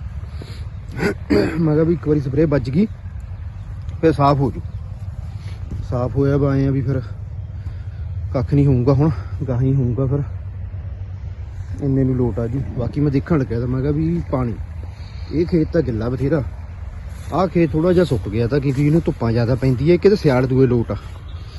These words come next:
ਇਸ ਲੋਟ ਜ਼ਿਆਦਾ ਸੁੱਕਦੇ ਆ। ਇਹਨੂੰ ਵੀ ਮੈਂ ਕਿਹਾ ਸਪਰੇਅ ਮਾਰ ਦਈਏ ਅੱਜ, ਸਪਰੇਅ ਮਾਰ ਕੇ ਫਿਰ ਇਹ 'ਚ ਦੇਖੀਏ ਮਸਰੀ ਬੀਜੀ ਆ ਕੱਲ੍ਹ ਨੂੰ ਜਾਂ ਪਰਸੋਂ ਨੂੰ,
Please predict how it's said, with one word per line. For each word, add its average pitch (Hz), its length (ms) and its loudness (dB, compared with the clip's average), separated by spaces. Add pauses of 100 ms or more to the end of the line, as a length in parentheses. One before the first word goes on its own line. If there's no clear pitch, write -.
(360)
ਇਸ 120 200 -4
ਲੋਟ 120 220 0
ਜ਼ਿਆਦਾ 113 260 0
ਸੁੱਕਦੇ 120 440 0
ਆ। 143 40 2 (1900)
ਇਹਨੂੰ 147 240 6
ਵੀ 165 80 6
ਮੈਂ 156 160 8
ਕਿਹਾ 160 100 10
ਸਪਰੇਅ 131 280 6
ਮਾਰ 123 240 6
ਦਈਏ 135 240 6
ਅੱਜ, 131 120 4 (760)
ਸਪਰੇਅ 135 280 6
ਮਾਰ 131 240 6
ਕੇ 135 140 4
ਫਿਰ 131 120 4
ਇਹ 135 60 4
'ਚ 143 80 -2
ਦੇਖੀਏ 127 580 4
ਮਸਰੀ 120 380 2
ਬੀਜੀ 117 340 0
ਆ 131 40 4 (1080)
ਕੱਲ੍ਹ 120 180 2
ਨੂੰ 135 140 4
ਜਾਂ 135 100 8
ਪਰਸੋਂ 123 340 2
ਨੂੰ, 139 100 6